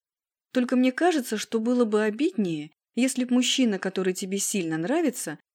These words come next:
как женщину тебя вообще не воспринимал. А Сережа, на мой взгляд, себя, по крайней мере, честно с тобой повел.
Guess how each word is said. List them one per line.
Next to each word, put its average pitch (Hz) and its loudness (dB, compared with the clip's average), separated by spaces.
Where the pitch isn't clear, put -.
как 196 -2
женщину 226 0
тебя 196 -2
вообще 247 0
не 247 4
воспринимал. 175 -2
А 170 -4
Сережа, 277 2
на 294 6
мой 269 6
взгляд, 233 0
себя, 247 0
по 247 0
крайней 247 2
мере, 240 2
честно 254 0
с 247 -6
тобой 202 0
повел. 196 -2